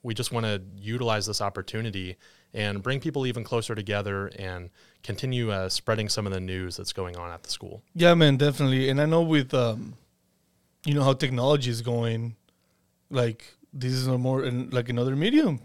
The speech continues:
Speaker 1: Yeah.
Speaker 2: I mean,
Speaker 1: Yeah, that's right.
Speaker 2: and there's, and there's greater things coming too.
Speaker 1: Mm-hmm.
Speaker 2: I mean, right now you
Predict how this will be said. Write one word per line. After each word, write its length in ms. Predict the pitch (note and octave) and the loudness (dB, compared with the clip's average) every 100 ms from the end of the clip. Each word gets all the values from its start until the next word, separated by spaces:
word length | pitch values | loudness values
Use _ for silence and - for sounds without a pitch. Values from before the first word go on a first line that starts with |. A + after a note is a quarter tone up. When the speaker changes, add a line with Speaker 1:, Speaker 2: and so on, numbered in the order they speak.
| - | -4
Speaker 1:
Yeah. 260 | F#2+ D3+ F#3 - - | -2 0 -2 -10 -4
Speaker 2:
I 100 | B2+ | 0
mean, 340 | B2+ B2 A2+ A2+ _ _ _ | 2 2 0 -6 _ _ _
Speaker 1:
Yeah, 200 | G2 C3 - | -8 -8 -8
that's 180 | G2 - | -8 -6
right. 220 | E3 - - | -4 -4 2
Speaker 2:
and 180 | C#3 C3+ | 4 6
there's, 240 | C3+ - | 4 2
and 180 | C3+ C3+ | 2 6
there's 220 | C#3 C#3 | 6 4
greater 360 | C3 D3 F3+ F3 | 2 6 6 6
things 260 | E3+ C#3+ | 2 0
coming 320 | - C3+ B2 A#2 | 0 2 2 0
too. 280 | B2+ A2 G#2+ - | -2 -4 -8 -14
Speaker 1:
Mm-hmm. 300 | F#2 G2 A#2 | -12 -6 -2
Speaker 2:
I 40 | |
mean, 140 | B2+ A#2+ | 2 4
right 180 | B2 | 4
now 120 | C3 C3+ | 6 4
you 300 | C3 B2 | 4 0